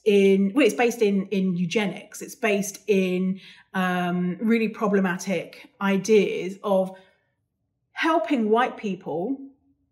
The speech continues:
but, you know, getting rid of the problematic anyone else. Something that Mikey and, uh, Monica were talking about in this presentation is that how public health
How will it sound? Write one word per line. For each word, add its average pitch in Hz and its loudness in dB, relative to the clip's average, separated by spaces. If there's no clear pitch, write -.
but, 202 2
you 220 0
know, 170 -2
getting 196 0
rid 190 0
of 180 -4
the 185 -6
problematic 175 -8
anyone 175 -4
else. - -12
Something 208 -2
that 185 2
Mikey 196 0
and, 175 -4
uh, 185 -6
Monica 202 -2
were 185 -4
talking 381 -4
about 175 -6
in 190 -4
this 175 -8
presentation 190 -6
is 185 -4
that 190 -4
how 202 -2
public 214 -6
health 208 -6